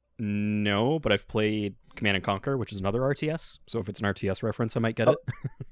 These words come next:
Speaker 1: <laughs>
Speaker 2: Yeah, okay, so you know how you macro units
Speaker 1: Yeah.
Speaker 2: together and then move them, like,
Speaker 1: Yeah.
Speaker 2: as a group? That's how C nine looked in all their
Speaker 1: Yeah.
Speaker 2: fights. Like, like,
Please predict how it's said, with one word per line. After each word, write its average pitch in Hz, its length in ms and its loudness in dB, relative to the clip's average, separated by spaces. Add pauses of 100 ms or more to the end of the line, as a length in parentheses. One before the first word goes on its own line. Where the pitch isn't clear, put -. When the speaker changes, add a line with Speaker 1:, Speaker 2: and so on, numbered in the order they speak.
Speaker 1:
<laughs> - 680 -18
Speaker 2:
Yeah, 160 300 12
okay, 147 240 10
so 151 140 2
you 147 120 8
know 156 100 8
how 165 80 4
you 156 160 4
macro 107 320 6
units 104 420 4
Speaker 1:
Yeah. - 100 -4
Speaker 2:
together 135 280 6
and 110 240 4
then 104 160 4
move 107 240 6
them, 107 240 8
like, 101 200 6
Speaker 1:
Yeah. 101 60 4
Speaker 2:
as 98 120 2
a 92 40 0
group? 95 260 2 (1080)
That's 139 340 8
how 147 200 8
C 131 300 2
nine 113 280 4
looked 98 380 0 (680)
in 120 160 6
all 107 240 8
their 98 140 6
Speaker 1:
Yeah. - 60 -8
Speaker 2:
fights. - 480 0 (460)
Like, 131 200 2
like, 131 240 8